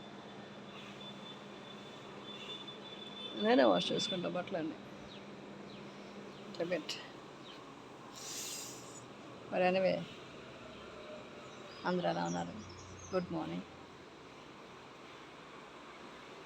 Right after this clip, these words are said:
వాతావరణం ఎంత ఆహ్లాదకరంగా ఉంది. And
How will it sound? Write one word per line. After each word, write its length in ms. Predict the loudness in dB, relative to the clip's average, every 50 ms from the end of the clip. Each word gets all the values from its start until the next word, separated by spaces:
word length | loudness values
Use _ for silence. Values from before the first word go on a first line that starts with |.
| -10 -10 -10 -10 -8 -8 -8 -8 -8 -8 -8 -8 -8 -8 -10 -10 -10 -10 -10 -10 -10 -10 -10 -10 -10 -10 -10 -4 2
వాతావరణం 520 | 4 4 6 10 10 10 10 10 10 10 8
ఎంత 200 | 8 6 6 4
ఆహ్లాదకరంగా 760 | 6 6 6 8 6 6 6 6 6 6 6 6 6 4 4
ఉంది. 300 | 4 4 2 2 2 0 -2 -6 -8 -8 -10 -10 -10 -10 -10 -10 -10 -10 -10 -10 -12 -12 -12 -12 -12 -12 -12 -12 -12 -10 -12 -12 -12 -12 -12 -12 -12 -12 -12 -12 -14 -14 -14 -12 -10 -10 -10 -8 -8 -6 -6 -6 -6 -6 -6 -8 -8 -10 -10 -10 -10 -8 -4 0 2 2
And 200 | 4 4 2 2